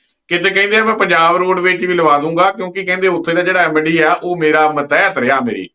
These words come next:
ਤੇ ਮੈਂ ਮੰਤਰੀ ਹੁੰਦਾ ਸੀ ਤੇ ਉਹ ਮੇਰੇ ਮਤਹਿਤ ਰਿਹਾ। ਉਹ ਤਾਂ ਵਿਚਾਰੇ ਇਸ ਤਰੀਕੇ ਨਾਲ ਮਿੰਨਤਾਂ ਕਰਦੇ ਤੁਰੇ ਫਿਰਦੇ ਆ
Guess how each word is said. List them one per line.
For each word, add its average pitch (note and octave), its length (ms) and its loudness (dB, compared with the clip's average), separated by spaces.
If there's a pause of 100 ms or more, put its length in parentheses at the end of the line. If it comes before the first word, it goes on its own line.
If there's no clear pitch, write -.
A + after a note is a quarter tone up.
(420)
ਤੇ C#3+ 100 4
ਮੈਂ C#3+ 200 4
ਮੰਤਰੀ C3+ 340 0
ਹੁੰਦਾ D#3 220 2
ਸੀ E3+ 80 0
ਤੇ E3+ 60 -2
ਉਹ F3 100 0
ਮੇਰੇ D#3 160 2
ਮਤਹਿਤ C3 400 0
ਰਿਹਾ। B2+ 160 2
ਉਹ A#3+ 240 -2
ਤਾਂ B3+ 100 4
ਵਿਚਾਰੇ G3+ 400 0
ਇਸ D#3+ 160 0
ਤਰੀਕੇ E3 360 -4
ਨਾਲ F3 140 2
ਮਿੰਨਤਾਂ E3 320 0
ਕਰਦੇ D#3 400 0
ਤੁਰੇ D3 300 0
ਫਿਰਦੇ C3+ 380 0
ਆ A#2 40 0